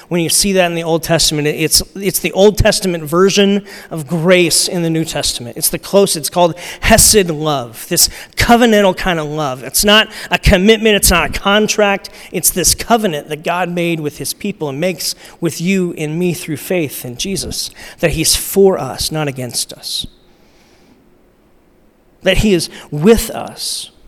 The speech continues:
Both point to this idea of what the psalmist is trying to say is that he's rich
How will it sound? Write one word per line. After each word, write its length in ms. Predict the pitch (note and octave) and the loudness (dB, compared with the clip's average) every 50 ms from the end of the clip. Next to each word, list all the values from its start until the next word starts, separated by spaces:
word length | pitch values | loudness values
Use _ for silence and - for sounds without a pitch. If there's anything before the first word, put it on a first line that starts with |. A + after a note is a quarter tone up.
| - _ _ _ _ _ _ _ _ _ _ _ _ _ _ _ _ _ | -20 _ _ _ _ _ _ _ _ _ _ _ _ _ _ _ _ _
Both 260 | - G3+ G#3+ G#3+ - | 6 6 6 6 4
point 380 | - - - G#3+ A3+ A3 G#3 E3 | -2 -2 2 4 4 4 4 0
to 100 | - F#3 | -2 -4
this 180 | F3 F3 E3 - | -2 -2 -2 -2
idea 480 | - F#3+ F#3+ F#3+ D#3+ E3 F3+ G3 G3 | 0 0 -2 -2 -2 2 4 6 6
of 80 | F#3 E3 | 6 4
what 120 | F3+ F#3 | 2 -2
the 80 | F3+ E3 | 0 0
psalmist 440 | - - - F#3+ G3 F#3+ F3+ - - | 2 4 4 4 2 2 0 -2 -4
is 80 | D3+ - | -4 -4
trying 200 | - F3+ F3 F3 | -4 -4 -4 -2
to 80 | E3+ | -2
say 240 | D#3+ - - F3+ F3 | -2 -2 0 0 0
is 140 | E3+ D3+ C3 | -2 0 0
that 160 | E3+ D#3 D3 | -2 -2 -2
he's 180 | E3 E3 B2+ D3 | -4 -6 -6 -6
rich 640 | C#3 D3+ E3+ F3+ F3+ F3+ F3+ F3+ - - - - | -6 -4 -4 -2 -2 -4 -4 -4 -4 -4 -4 -4